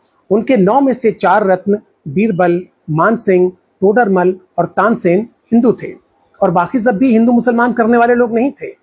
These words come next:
बल्कि फैजी ने महाभारत और गीता का फारसी में अनुवाद किया। और रहीम के बारे में, अब्दुल रहीम खान खाना के बारे में तो सब जानते हैं कि वो ब्रजनंदन भगवान श्री कृष्ण के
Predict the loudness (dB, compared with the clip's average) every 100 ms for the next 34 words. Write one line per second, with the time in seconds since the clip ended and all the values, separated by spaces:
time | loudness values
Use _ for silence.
0 | _ _ -6 -2 -2 -2 -2 2 2 2
1 | 0 -4 _ _ -2 0 0 0 0 0
2 | 0 -2 -2 -2 -2 0 -2 0 -2 -2
3 | 0 0 2 2 2 0 -2 -14 -14 -16
4 | _ _ _ -2 0 0 0 0 0 0
5 | 2 0 -2 -6 _ _ _ _ _ _
6 | _ -6 -2 0 2 0 0 0 -2 0
7 | 0 0 0 -2 0 0 -2 -4 -2 -2
8 | 0 -2 -2 -2 -2 -4 _ _ _ 0
9 | 0 0 0 2 2 2 0 0 -2 -2
10 | -2 -2 -6 -6 -6 -6 -4 -4